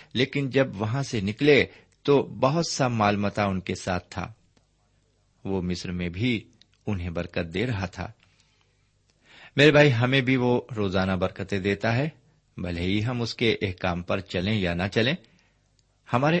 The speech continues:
اعمالوں کا حساب کتاب تو وہ روز حشر کے دن کرے گا،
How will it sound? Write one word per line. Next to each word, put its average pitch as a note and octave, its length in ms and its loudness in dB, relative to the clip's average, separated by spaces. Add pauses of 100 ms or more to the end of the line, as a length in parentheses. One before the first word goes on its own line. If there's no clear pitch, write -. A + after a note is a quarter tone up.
(140)
اعمالوں G2 400 0
کا C3+ 260 -4
حساب A#2 340 -4
کتاب G#2+ 380 -2
تو D#3 120 -4
وہ C#3 120 -2
روز G#2 220 -2 (120)
حشر G2+ 260 -6
کے C3+ 180 -6
دن B2+ 180 -4
کرے G2 280 2
گا، E2 140 0